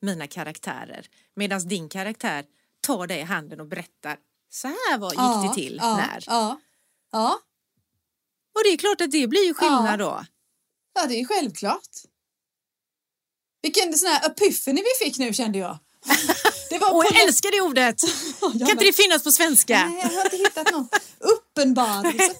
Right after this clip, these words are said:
Speaker 1: <laughs>
Speaker 2: Nej, men liksom någon
Speaker 1: Ja.
Speaker 2: sån här, ja, men det är ju faktiskt så. Poletten trillade ner.
Speaker 1: Exakt.
Speaker 2: Ja, det är lite coolt. Nej, men alltså,
Speaker 1: Och på
Speaker 2: för,
Speaker 1: den
Speaker 2: jo.
Speaker 1: tiden vi sa,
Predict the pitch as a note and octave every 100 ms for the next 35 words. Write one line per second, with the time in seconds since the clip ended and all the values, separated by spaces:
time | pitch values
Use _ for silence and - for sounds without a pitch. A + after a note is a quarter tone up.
0 | - - - C4+ E4 E4+ F4 F4+ E4+ C#4+
1 | C#4 D#4 E4+ D4+ - C#4 E4 D#4 F#4+ E4
2 | E4 D#4+ A#3 - G#3+ F#3+ D#3 - - G4+
3 | F4+ A#3 - D4+ E4 D#4+ F4 D4+ D4 B3+
4 | G#3+ E4 G3+ D3+ _ _ _ _ _ _
5 | _ _ _ F#3 F3 - G4+ G4+ - A#3
6 | C#4 E4+ _ _ _ _ - D#4 F4 -
7 | G#3 D#3+ _ - _ _ C4 F4 G4+ F#4
8 | D#4+ F4 F4 C4 A3+ A3 E4+ B3+ B3 B3
9 | A#3+ B3+ - B3 A#3